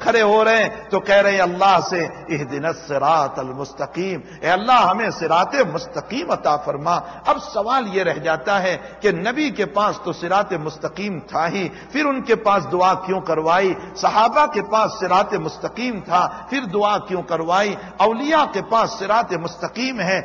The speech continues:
پھر دعا کیوں کروا رہا ہے؟ اتقیاء، غوث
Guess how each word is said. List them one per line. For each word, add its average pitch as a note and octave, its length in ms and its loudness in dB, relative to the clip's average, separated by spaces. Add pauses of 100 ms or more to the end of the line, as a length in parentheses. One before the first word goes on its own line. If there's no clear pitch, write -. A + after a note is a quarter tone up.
(200)
پھر F4 160 -2
دعا A3 320 2
کیوں A3+ 220 -2
کروا F3+ 380 2
رہا F#3 280 4
ہے؟ F#3 160 0 (240)
اتقیاء، B3 560 2
غوث F#3+ 340 4